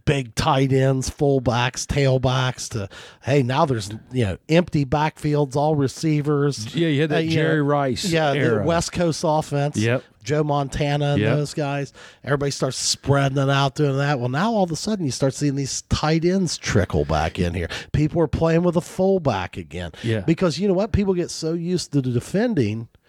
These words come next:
Speaker 1: empty
Speaker 2: Look how
Speaker 1: backfields
Speaker 2: hard
Speaker 1: and
Speaker 2: it
Speaker 1: doing
Speaker 2: would,
Speaker 1: all that.
Speaker 2: look how hard it would be to defend, to, to complete a pass.
Speaker 1: Well, I mean, here's the thing. You, when, when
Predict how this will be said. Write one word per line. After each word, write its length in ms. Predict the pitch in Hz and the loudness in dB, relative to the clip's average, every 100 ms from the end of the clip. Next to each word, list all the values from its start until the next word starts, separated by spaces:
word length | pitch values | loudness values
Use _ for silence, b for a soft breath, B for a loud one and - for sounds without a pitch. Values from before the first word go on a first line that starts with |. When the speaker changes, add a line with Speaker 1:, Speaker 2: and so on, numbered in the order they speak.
| b b b _ - | b b b _ -4
Speaker 1:
empty 340 | 170 - 156 | -4 -2 -2
Speaker 2:
Look 40 | 143 160 254 | 0 0 0
how 160 | 330 320 | 0 2
Speaker 1:
backfields 120 | - | 2
Speaker 2:
hard 140 | 214 | 2
Speaker 1:
and 80 | 277 | 2
Speaker 2:
it 40 | 294 | 2
Speaker 1:
doing 100 | 170 | 2
Speaker 2:
would, 80 | 156 | 2
Speaker 1:
all 80 | |
that. 140 | 151 160 | 2 0
Speaker 2:
look 120 | 240 | -2
how 140 | 294 | -2
hard 320 | 233 180 247 285 | 0 0 0 0
it 80 | |
would 180 | 202 156 | -2 -2
be 140 | 165 151 | -2 -2
to 80 | |
defend, 600 | 127 123 - 175 196 208 - 135 127 | -2 -6 -4 -2 -2 -4 -8 -12 0
to, 340 | 170 151 135 B B - | 4 4 2 B B 0
to 140 | 175 | 0
complete 440 | - 135 - 220 254 | 2 -2 2 4 4
a 60 | |
pass. 680 | - 165 220 269 190 - - B B B - | 4 4 4 2 -2 -8 -14 B B B 0
Speaker 1:
Well, 140 | 302 | 2
I 40 | 220 | 4
mean, 100 | 160 | 4
here's 220 | 262 - | 2 0
the 80 | 160 | -2
thing. 300 | 302 330 - b b b 147 | -2 -2 -6 b b b -4
You, 120 | 208 - - 185 | -4 -6 -16 -14
when, 300 | 170 151 180 170 | -2 2 2 0
when 260 | 151 160 | 0 0